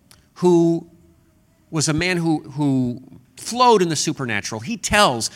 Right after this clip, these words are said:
of how he would pray that God would open doors, but he would always throw the caveat. We saw that's a scriptural prayer.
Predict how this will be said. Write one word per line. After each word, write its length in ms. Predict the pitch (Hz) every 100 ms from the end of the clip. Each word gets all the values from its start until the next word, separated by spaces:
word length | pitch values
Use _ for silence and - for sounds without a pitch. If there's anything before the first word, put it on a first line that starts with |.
| -
of 120 | 151
how 180 | 135 151
he 260 | 135 - 302
would 220 | 240 127
pray 440 | - 110 80 92 127 _ _ _ _ _ _ _ _ _ _ _ _ -
that 120 | 160
God 240 | 156 135
would 120 | 131 120
open 260 | 104 110
doors, 260 | 110 240 165
but 140 | 143
he 180 | 113 294
would 140 | 311
always 320 | 233 226 220 -
throw 180 | 196
the 80 | 185
caveat. 400 | 175 180 151 101
We 80 | 117
saw 220 | 175 233
that's 180 | 233 214
a 60 | 147
scriptural 400 | - 170 175 156
prayer. 240 | 107 85